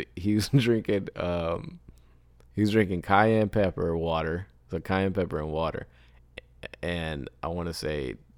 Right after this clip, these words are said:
tuna, tuna, like, cans of tuna, and one apple a day. Maybe it was, like, two cans of tuna, one apple, and cayenne pepper. I tried that one time. I called Liz.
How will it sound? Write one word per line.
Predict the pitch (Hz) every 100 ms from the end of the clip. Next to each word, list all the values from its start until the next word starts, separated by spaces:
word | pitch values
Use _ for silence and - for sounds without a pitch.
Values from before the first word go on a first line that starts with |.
| - _ _ - - -
tuna, | - 123 127 123 - - -
tuna, | 135 139 156 156 151 -
like, | 85 -
cans | - 117 117
of | 110
tuna, | 110 98 92 - - - - -
and | 87 85
one | 92 101
apple | - 87 82 - - - -
a | 85
day. | 80 -
Maybe | 87 95
it |
was, | 101
like, | 80 -
two | 131
cans | 117 131 123
of | 101
tuna, | 113 107 101 98 - - - - - - - -
one | 95 104
apple, | 101 92 85 85 80 -
and | 80 78
cayenne | 90 85 80 78
pepper. | 80 - - - - - - -
I | 85
tried | - 78 -
that | - -
one | - -
time. | - - - - - - - - - - - - - - - - - -
I |
called | - 82 76
Liz. | 76 82 80 73